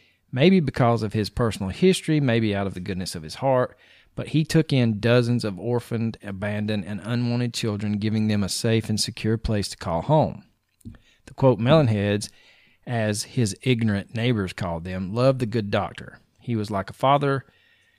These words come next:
who gave them unconditional love and acceptance.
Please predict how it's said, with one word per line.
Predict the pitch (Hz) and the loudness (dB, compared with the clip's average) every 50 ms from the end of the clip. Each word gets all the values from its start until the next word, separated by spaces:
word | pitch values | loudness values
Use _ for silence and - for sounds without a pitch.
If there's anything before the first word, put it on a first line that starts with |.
| _ _ | _ _
who | - - 123 110 | -6 -4 -4 -2
gave | 98 110 104 110 110 101 | -2 -2 -2 -2 -2 -2
them | 107 101 98 - | -2 -4 -4 -4
unconditional | 113 131 143 143 - 139 131 135 123 - - 127 120 113 | -4 -4 -2 -2 -2 0 0 0 -2 -2 -2 -2 -2 0
love | 110 107 104 101 104 107 - | 0 0 0 0 0 -2 -4
and | 110 107 98 | -6 -8 -8
acceptance. | - - - 107 90 67 - - - - - - - | -8 -8 -6 -6 -6 -6 -10 -16 -20 -18 -16 -18 -18